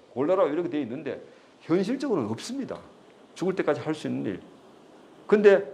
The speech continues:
딱 한 가지가 있어요. 제가 보니까. 농사 짓는 일이 죽을 때까지 할 수 있는 일입니다. 그래서 서울이나 이런 데요, 어, 은퇴하시고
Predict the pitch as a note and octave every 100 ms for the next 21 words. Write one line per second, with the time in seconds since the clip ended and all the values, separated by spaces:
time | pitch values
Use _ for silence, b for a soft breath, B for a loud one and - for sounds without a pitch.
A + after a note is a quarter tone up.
0 | - - - A#3+ G3 G3+ A3 G#3 D#3 D#3
1 | A#2 G2 G2+ F#2+ F#2 F#2 F2+ - - -
2 | - b b b b b b - C#3 A#3+
3 | B3 G#3+ G3 F3+ E3+ E3 E3+ F3 - F#3+
4 | G3+ D3+ B2 C#3+ D3 B2+ C#3 G#2 G2 F2+
5 | F#2+ G2 F#2+ - - - - - C#3 D#3+
6 | F3+ G#3 G3+ B B B - D3 C3+ C3+
7 | B2+ A#2 B2+ C3 A#2+ A#2+ A#2 - - G#2+
8 | A2+ A2 B2+ A#2+ C#3+ B2 G#2+